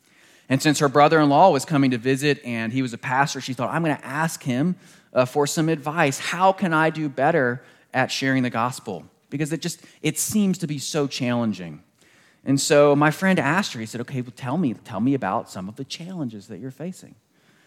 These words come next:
And she said, "Well, it was just hard to share the gospel because it was so loud, 'cause we had all gone out together to the strip club. And so just the volume was so high, you know, it was hard for me to share.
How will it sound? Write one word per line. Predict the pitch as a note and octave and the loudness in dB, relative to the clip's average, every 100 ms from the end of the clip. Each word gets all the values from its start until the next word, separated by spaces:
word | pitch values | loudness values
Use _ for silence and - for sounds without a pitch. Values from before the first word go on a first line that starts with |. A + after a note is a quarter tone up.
| _ _ _ _ _ | _ _ _ _ _
And | C#3 | -2
she | D3+ | 0
said, | C#3+ D#3 C#3 | 4 4 4
"Well, | C3+ E3 F3 E3+ - | 4 6 6 6 2
it | D#3 | 0
was | D#3 D3 | 0 -2
just | - C#3 - | -4 -6 -6
hard | - D3+ D3 E3 F3 | -14 -6 2 4 2
to | F3 | 0
share | E3 - E3+ | -6 -4 -2
the | F3 | -2
gospel | C#3+ G#2+ C3 - D3+ | 0 -2 -4 -8 -6
because | D3+ D#3+ C#3+ | -6 -6 -6
it | C#3 | -6
was | D3 C3+ | -6 -6
so | - - C#3+ C#3+ C#3 C3 | -8 -2 0 2 0 -4
loud, | A2+ G#2+ B2 C3 A2 E2+ C#2 - _ _ _ _ - | -8 -8 -4 0 0 -2 -8 -18 _ _ _ _ -6
'cause | D3+ | -6
we | D3 D3+ F3 | -4 -2 2
had | F3+ F3 | 4 2
all | - B2 B2 B2 | 2 0 0 -2
gone | B2+ B2+ B2 | -4 -2 0
out | C3+ | 0
together | E3 C#3 F2+ A2+ | -4 -6 -6 -8
to | - C#3+ | -8 -10
the | D#3+ | -8
strip | - G3+ - | -10 -10 -8
club. | D#3+ B2 F#2 _ _ _ _ _ _ _ _ _ _ _ _ _ _ _ _ - | -4 -4 -4 _ _ _ _ _ _ _ _ _ _ _ _ _ _ _ _ 2
And | D#3+ | 2
so | D#3 G3 F3 | 4 2 2
just | F3+ F3+ | 2 2
the | C#3+ | 0
volume | A#2 C3+ E3 G#3 F#3+ E3+ | 0 -10 -2 0 2 2
was | D3 C3+ | 2 0
so | - D#3 | 2 0
high, | C3+ D3+ E3+ D#3+ | 0 -10 -4 -2
you | D3+ | 2
know, | D3 | 2
it | |
was | C3+ - | 0 -6
hard | - D#3 E3 | 2 2 4
for | - | 0
me | C#3+ | -2
to | B2+ | -2
share. | - D3 | -4 -4